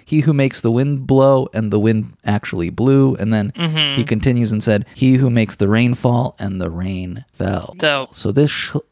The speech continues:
Speaker 1: shlicha, shlicha, ugh, I'm, like, rolling my L's like I'm speaking Russian.
Speaker 2: <laughs>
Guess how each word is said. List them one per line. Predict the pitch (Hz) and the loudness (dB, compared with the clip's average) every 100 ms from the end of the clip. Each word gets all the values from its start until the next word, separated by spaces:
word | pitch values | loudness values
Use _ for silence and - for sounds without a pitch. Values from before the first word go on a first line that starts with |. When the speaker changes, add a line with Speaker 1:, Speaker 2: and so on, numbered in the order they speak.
| - | -12
Speaker 1:
shlicha, | - 165 165 185 - 123 117 135 _ _ _ | -6 2 4 4 2 2 2 -2 _ _ _
shlicha, | - - 156 170 120 110 120 _ - | -8 -2 0 0 0 0 -2 _ -2
ugh, | 131 98 107 _ _ _ | -2 -2 -8 _ _ _
I'm, | - | -2
like, | 127 - | -2 2
rolling | 113 120 123 107 | 2 2 2 2
my | 101 | 0
L's | 98 110 101 | 2 0 0
like | 92 | -6
I'm | 95 | -6
speaking | - 101 95 95 | -6 -6 -4 -2
Russian. | 98 107 - 98 | 0 -2 -4 -10
Speaker 2:
<laughs> | _ | _